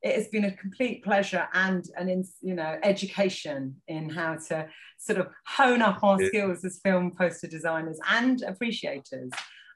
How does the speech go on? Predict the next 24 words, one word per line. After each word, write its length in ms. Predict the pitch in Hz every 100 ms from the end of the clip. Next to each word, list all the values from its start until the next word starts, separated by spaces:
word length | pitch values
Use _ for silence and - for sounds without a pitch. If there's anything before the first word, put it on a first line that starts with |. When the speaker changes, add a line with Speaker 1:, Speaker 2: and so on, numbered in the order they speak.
| -
Speaker 1:
Um, 340 | 175 170 170
so 400 | - - 185 180 170
I'm 120 | 180
just 160 | 240 233
gonna 200 | 214 196
pass 300 | 190 - 202
it 140 | 202 190
quick, 140 | - -
A-, 240 | 202 - 190
Amy, 220 | 202 190
to 60 | 190
say 300 | 190 175 190
thank 180 | 220 190
you 80 | 202
so 280 | - 208 208
much 420 | 196 214 - -
for 100 | - -
your 220 | 190 185
interviewing. 800 | 190 185 - 196 185 185 190 190 - - _ -
Thank 160 | 208
you 60 | 202
so 280 | - 226 208
much, 180 | 202 180
Sam, 540 | - 185 185 190 208